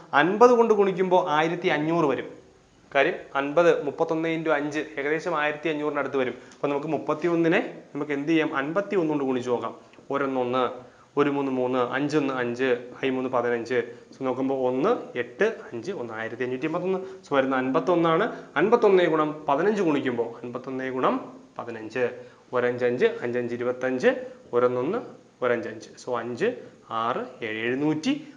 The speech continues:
അറുപത്തി അഞ്ച് രൂപയായിരിക്കും ആർക്ക് കിട്ടുന്നത്? ബിക്ക് കിട്ടുന്നത്. ഓപ്ഷൻ ഉണ്ടോ നോക്കുക. എഴുന്നൂറ്റി അറുപത്തഞ്ച്. ക്യാൻസലേഷൻ കുറച്ച് പ്രൊസീജിയർ വരുന്നൊരു കാര്യമാണ്.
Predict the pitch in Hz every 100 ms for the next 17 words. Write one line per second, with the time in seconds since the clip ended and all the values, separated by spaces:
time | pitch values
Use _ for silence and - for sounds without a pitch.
0 | - 120 123 143 151 - 247 262 - -
1 | 127 165 233 262 196 139 131 123 123 120
2 | 120 117 120 139 139 123 123 120 120 -
3 | - 123 120 120 117 110 113 117 - 147
4 | 143 147 139 240 - - - 123 131 127
5 | 120 117 110 - - - 135 139 151 160
6 | 240 143 139 - 240 - - _ - 131
7 | 143 135 131 127 165 151 127 127 117